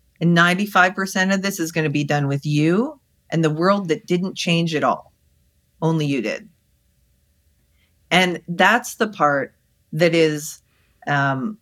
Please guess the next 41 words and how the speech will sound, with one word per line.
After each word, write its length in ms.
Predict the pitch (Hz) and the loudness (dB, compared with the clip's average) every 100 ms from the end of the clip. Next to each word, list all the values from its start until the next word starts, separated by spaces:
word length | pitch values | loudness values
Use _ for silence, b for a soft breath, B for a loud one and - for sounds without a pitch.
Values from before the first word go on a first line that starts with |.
| - | -10
w-, 420 | 160 156 160 160 | -6 -6 -8 -8
where 240 | 175 185 185 | 0 2 4
the 100 | 180 | 2
really 540 | 160 165 170 170 165 | 2 2 2 4 2
long-lasting 1120 | 156 143 151 160 165 139 135 127 123 - 120 | 2 2 2 2 0 -2 -4 -4 -6 -8 -8
tran-, 420 | - 120 123 - 104 - | -6 -4 -4 -8 -18 -6
transformation 720 | 151 135 - 117 95 110 - | -2 -2 -4 -6 -6 -8 -8
happens. 420 | 156 - - - | -8 -8 -8 -8
So 60 | - | -2
you 160 | 214 381 | 0 0
can 80 | - | 0
be 140 | 349 | 2
given 260 | 160 190 220 | 4 4 4
all 120 | 143 | 2
the 100 | 123 | -4
tools, 560 | - 170 101 64 - | -6 -6 -6 -10 -12
you 120 | - 120 | -10 -8
know. 340 | 78 - - _ _ _ _ _ _ - | -10 -14 -18 _ _ _ _ _ _ -4
Um, 420 | 143 139 135 139 | 0 2 2 2
I 120 | 143 | 2
always 200 | 160 156 | 2 2
say, 320 | 156 151 147 - | 2 2 0 -2
I 160 | 175 - 143 151 | -2 -2 -10 -8
joke 280 | 151 131 131 | -4 -4 -4
with 100 | 156 | -4
my 120 | 147 | -4
M 140 | 139 135 | -4 -2
B 100 | 131 | -4
A 100 | 139 | -4
friends, 400 | 139 135 - - _ _ _ _ - | -6 -8 -10 -18 _ _ _ _ -4
having 280 | 175 202 233 | 2 4 6
an 80 | 185 | 4
M 100 | 190 | 4
B 120 | 160 | 4
A 100 | 160 | 2
doesn't 260 | 147 151 160 | 2 0 -2
make 160 | 143 | -4
you 100 | 139 | -6
a 40 | 120 | -4
business 280 | 147 156 139 | -4 -4 -8
person. 580 | - - - - - | -12 -12 -14 -14 -18